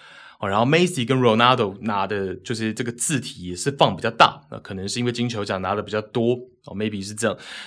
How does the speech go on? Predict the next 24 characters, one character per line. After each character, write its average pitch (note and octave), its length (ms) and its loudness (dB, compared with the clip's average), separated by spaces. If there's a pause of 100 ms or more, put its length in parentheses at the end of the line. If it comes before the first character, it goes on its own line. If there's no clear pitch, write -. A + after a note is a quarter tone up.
但 A#2 100 -2
就 A#2 80 -6
是 B2+ 140 -4
一 C3 40 -2
个 A#2 320 4
树 D#3 240 -2
枝 D#3 160 -4
状， D3+ 320 4
然 A2 120 -4
后 A#2+ 40 -2
就 C3+ 80 -4
感 C#3+ 160 -2
觉 F#2+ 120 -4
这 - 80 -2
个 B2 100 0
奖 F#2+ 180 -2
杯 A2+ 120 0
还 A2 160 -4
蛮 A2 240 2
有 A2+ 200 4
设 C3 160 2
计 B2 160 -4
感 G#2+ 240 -4
的。 - 120 -16